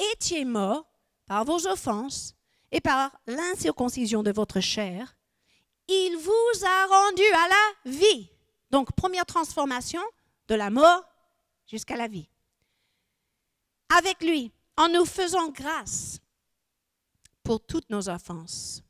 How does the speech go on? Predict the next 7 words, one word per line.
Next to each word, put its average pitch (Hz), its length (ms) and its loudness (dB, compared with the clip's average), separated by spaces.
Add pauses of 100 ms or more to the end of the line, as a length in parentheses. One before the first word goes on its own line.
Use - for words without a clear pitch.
(920)
Il 359 180 4
a 339 160 4 (160)
effacé 370 520 0
l'acte 320 560 -2
dont 247 220 2
les 226 280 -4
ordonnances 254 680 -2